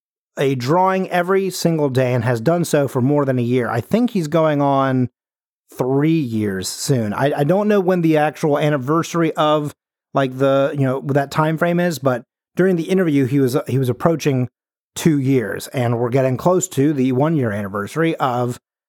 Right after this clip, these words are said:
that, uh, that interview. So we're gonna hop in here with Jake, Mocha Jake, um, and, uh, we met through Twitter and social media because he listens to a podcast called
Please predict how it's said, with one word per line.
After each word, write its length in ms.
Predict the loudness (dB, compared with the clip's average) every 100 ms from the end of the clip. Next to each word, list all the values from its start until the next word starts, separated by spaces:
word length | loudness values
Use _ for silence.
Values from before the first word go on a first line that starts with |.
| _
that, 520 | -4 0 0 -2 -6 -4
uh, 340 | 0 2 0
that 340 | 0 0 0 0
interview. 360 | 0 0 -4 -8
So 460 | -4 0 0 -2 _ -20 -20 _ _ _ _ _
we're 80 | 0
gonna 140 | 0 2
hop 300 | 0 2 0
in 120 | 0
here 360 | 2 2 2
with 560 | 0 2 2 2 -2 -6
Jake, 580 | 0 2 2 -2 -12 -14 -2
Mocha 300 | 0 0 0
Jake, 400 | 2 2 -4 -10 -4
um, 460 | 0 2 2 0 -2 _ _ -2
and, 420 | 0 2 2 2
uh, 460 | 2 2 2 0 -6 -12
we 340 | -4 2 4
met 320 | 4 2 0 -4
through 840 | -4 0 2 4 4 4 2 -2 -6
Twitter 540 | -2 0 2 2 2 0
and 340 | -2 0 0 0
social 300 | 0 0 0
media 320 | 0 2 0
because 520 | -2 -2 -2 -2 -4
he 280 | -8 -2 0
listens 420 | 0 0 -2 -2
to 280 | -2 0 0
a 140 | 0 -4
podcast 760 | -2 -2 -2 -2 0 0 -4 -14 _ _ _
called 500 | -2 0 2 2 0